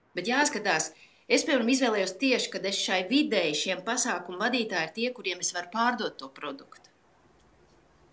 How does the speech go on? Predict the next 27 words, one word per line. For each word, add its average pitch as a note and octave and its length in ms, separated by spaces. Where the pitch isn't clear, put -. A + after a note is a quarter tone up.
To, A3+ 180
ko G#3 180
es D#3 140
izdomāju. D#3 720
Un E3+ 160
tie A3+ 200
arī A#3+ 180
pārsvarā G#3+ 500
man F#3+ 180
ir, G3+ 120
kas - 180
lielākā F3 440
daļa F3+ 260
nāk F#3 300
tieši F#3 340
no F3+ 80
visas F#3 260
Anglijas F#3+ 320
pasākumu F3 560
vadītāju. E3+ 720
Vai C4+ 220
kompānijas, F#3+ 680
kuras - 240
izīrē F#3 420
dažādas D#3+ 500
lietas D#3+ 280
pasākumiem, - 800